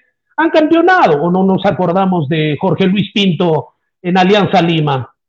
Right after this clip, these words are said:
No nos acordamos, no nos acordamos de Sampaoli. ¿Por qué lo votaron? Porque vino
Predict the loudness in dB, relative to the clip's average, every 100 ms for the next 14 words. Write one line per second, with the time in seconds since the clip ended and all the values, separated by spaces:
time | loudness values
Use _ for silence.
0 | _ _ _ _ -4 0 0 0 0 0
1 | 2 2 0 -2 -10 _ _ _ _ -2
2 | 0 2 0 0 0 2 2 2 0 0
3 | 0 2 2 2 2 0 -2 0 0 2
4 | 0 2 2 2 0 -2 -2 0 2 0
5 | -2